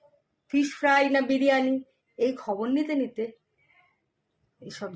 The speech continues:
ঝামেলায় আর তারা যাবে না, বুঝেছেন তো? আর এরকম যদি কোনো অভিজ্ঞতা আপনাদের হয়ে থাকে, মানে বাড়িতে বন্ধু এবং আত্মীয়কে ডেকে ঝগড়া লেগেছে, কিংবা বন্ধু এবং অফিসের লোক ডেকে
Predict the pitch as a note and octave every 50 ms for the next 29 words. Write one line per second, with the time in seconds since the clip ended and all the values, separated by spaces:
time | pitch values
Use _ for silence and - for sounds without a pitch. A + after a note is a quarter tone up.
0 | D3+ - - F#3 E3+ F3 G3+ G3+ G#3 A3 G#3 G#3+ A3 G#3+ A3 G#3+ G#3+ - - G#3+
1 | G3 G#3+ G3+ G3+ - A3+ G3+ G3 F3+ G3+ G3+ G3 F#3 E3+ E3 - - _ _ _
2 | _ _ _ _ _ _ _ _ - G#3 G3+ A3 A#3 A#3 B3 A#3+ - C#4+ C#4 C4+
3 | C4+ - A3 G#3 G#3 - - - - - - - - - G3 A#3 C4 D4 D#4 E4
4 | D#4+ E4+ F#4+ F4+ E4 D4 E4 E4 C4 D4 C#4+ C4+ C4 - _ _ _ _ _ _
5 | _ _ - C#4+ D4 D4+ D#4 F4 F4 F4+ F4 F#4+ D#4 B3 - D#4+ D#4 D#4 D#4 D4
6 | C#4+ C#4+ D4 D4+ D4 C#4 D4+ C4+ C#4 - - C4+ C#4 C#4+ D4 D4 - B3+ C4+ C4
7 | C4+ - A3 F3+ - - - - - - - - C#4 D4 D4+ - B3 D4+ C#4 C#4+
8 | C#4+ D#4+ D4 - E4 D#4 C4+ G#3+ F#3 - - _ _ _ _ _ _ _ _ -
9 | G#3 A3+ B3+ C#4+ C#4+ D4 D4 E4 E4+ E4 D#4+ E4 D#4+ D#4 D4+ D4+ D4 - D#4 D4+
10 | D4+ D4+ D4+ D4+ D4+ D4 D4+ B3+ B3+ B3+ B3+ B3 C4+ C#4+ C#4+ D4 C4 C#4 A#3+ B3+
11 | - - G3+ G3 - _ - _ _ _ - D4 D4+ D#4 D#4+ E4 D#4+ C#4 D#4 D#4+
12 | D#4+ D#4 D4+ E4 E4+ E4 D4+ D#4+ D#4+ D4+ D4 D4 E4 D4 - F4 D#4+ D4+ D#4 D#4
13 | C#4+ C4+ C4 D4+ D4+ D4 C#4+